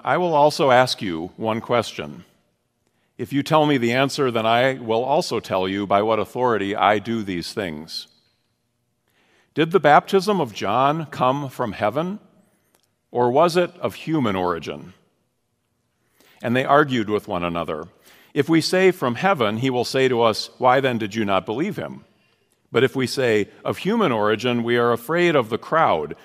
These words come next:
for all regard John as a prophet." So they answered Jesus, "We do not know." And he said to them, "Neither will I tell you what, by what authority I am doing these things." What do you think?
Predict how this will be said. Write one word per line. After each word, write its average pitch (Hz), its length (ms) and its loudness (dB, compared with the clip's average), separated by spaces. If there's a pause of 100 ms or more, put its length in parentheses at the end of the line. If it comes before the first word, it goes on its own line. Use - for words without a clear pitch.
(160)
for 123 180 -2
all 104 580 6
regard 120 520 4
John 90 440 0 (100)
as 98 160 -10
a 90 40 -14
prophet." 127 500 -2 (1300)
So 131 320 0
they 139 160 4
answered 139 380 -2
Jesus, 107 560 -4 (100)
"We 127 160 -2
do 131 140 0
not 107 240 0
know." 104 400 2 (1500)
And 98 120 -12
he 127 100 -2
said 127 240 -2
to 110 100 -4
them, 104 300 0
"Neither 127 280 0
will 107 160 2
I 117 200 4
tell 101 240 -2
you 120 280 0
what, 98 460 -4
by 104 140 2
what 113 160 0
authority 95 580 -2
I 92 100 -6
am 92 120 -6
doing 92 280 -4
these 80 220 -12
things." - 460 -16 (1600)
What 170 160 0
do 196 60 -2
you 185 100 2
think? 107 440 0